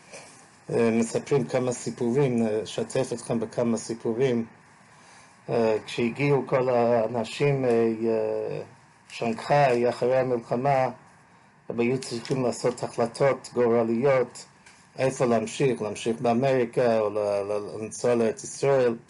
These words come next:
רב חצקאל לוינשטיין, כמובן, הג-, כידוע, הוא היה המנהיג ש-, בעיקר, הוא ועם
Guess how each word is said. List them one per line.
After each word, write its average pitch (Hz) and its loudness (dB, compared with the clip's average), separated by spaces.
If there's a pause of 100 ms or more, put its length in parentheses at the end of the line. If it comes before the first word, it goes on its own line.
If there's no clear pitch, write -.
(960)
רב 143 -6
חצקאל 139 0
לוינשטיין, 123 0 (560)
כמובן, 117 0
הג-, 117 -2
כידוע, 120 2
הוא 120 4
היה 117 2
המנהיג 123 0
ש-, - -12
בעיקר, 120 0
הוא 120 0
ועם 110 -4